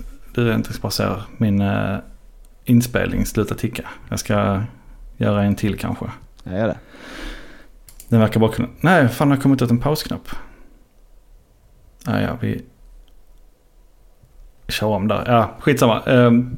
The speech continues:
Speaker 1: jo, men jag bor i en hyresrätt och vi har liksom inga parkeringsplatser till huset, så man måste parkera ute på gatan.
Speaker 2: Ja.
Speaker 1: Eh, det är datumparkering.
Speaker 2: <laughs>
Speaker 1: Och, eh,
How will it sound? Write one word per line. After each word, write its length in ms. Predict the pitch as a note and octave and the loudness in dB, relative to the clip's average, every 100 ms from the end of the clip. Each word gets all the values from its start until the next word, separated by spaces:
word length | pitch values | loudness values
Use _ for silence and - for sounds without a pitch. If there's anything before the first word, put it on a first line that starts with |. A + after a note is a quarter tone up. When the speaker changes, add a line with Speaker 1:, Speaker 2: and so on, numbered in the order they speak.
| - | 2
Speaker 1:
jo, 140 | D3+ | 4
men 40 | D#3 | 6
jag 100 | D3+ | 6
bor 160 | D3+ C#3 | 8 8
i 20 | |
en 60 | |
hyresrätt 680 | C3+ D3 C3 B2 A#2 C3 - | 6 6 4 6 4 4 -2
och 480 | - A#2+ A2 A2 A2 A2 | 2 6 8 8 6 4
vi 180 | A#2+ A#2+ | 6 8
har 180 | A#2 | 8
liksom 240 | A2+ A#2 B2 | 6 6 6
inga 120 | A#2+ | 6
parkeringsplatser 720 | A#2+ A2 C#3+ C#3 B2 A#2+ - | 4 4 4 6 4 2 2
till 180 | B2 B2+ | 4 6
huset, 460 | A2+ G2+ A#2+ B2 - | 6 6 2 0 -8
så 140 | - | 4
man 120 | A#2+ A#2+ | 6 8
måste 200 | A#2+ A2 | 6 2
parkera 280 | A#2 A#2 | 2 4
ute 120 | G#2+ A2 | 4 4
på 60 | |
gatan. 480 | A2+ A2+ A#2 A2 D3 - | 4 4 6 4 2 -2
Speaker 2:
Ja. 200 | C3 A#2 A#2 - - - - - - - - - | -2 0 -2 -6 -18 -16 -16 -16 -16 -14 -14 -4
Speaker 1:
Eh, 600 | B2+ A#2 A2+ A2 G#2+ A2 A2+ - - | 4 6 8 6 6 4 0 -6 0
det 140 | B2+ | 4
är 60 | A2+ | 6
datumparkering. 920 | A#2+ B2 A#2+ A2 G2+ G#2+ G2+ A2+ C#3+ C3 - - | 6 6 4 2 4 4 4 4 2 -2 -14 -6
Speaker 2:
<laughs> 400 | - F3+ C3 A#2+ | 0 4 4 4
Speaker 1:
Och, 340 | A#2+ B2+ - | 4 2 2
eh, 380 | A#2 A2 A2 - | 6 6 4 2